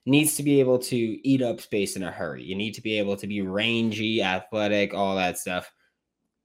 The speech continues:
But it's important to remember that no matter what names you wanna put on them,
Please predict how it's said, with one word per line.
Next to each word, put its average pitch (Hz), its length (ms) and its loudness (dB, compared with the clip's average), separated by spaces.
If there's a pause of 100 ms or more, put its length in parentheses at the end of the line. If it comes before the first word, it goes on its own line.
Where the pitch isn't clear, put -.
(220)
But 131 160 10
it's 143 140 6
important 160 460 4
to 190 80 2
remember 101 340 0
that 90 300 -2 (560)
no 123 360 2
matter 143 760 4 (640)
what 135 300 2
names 123 520 -4
you 120 100 -6
wanna 107 220 -4
put 127 160 -6
on 123 160 -2
them, 117 280 -8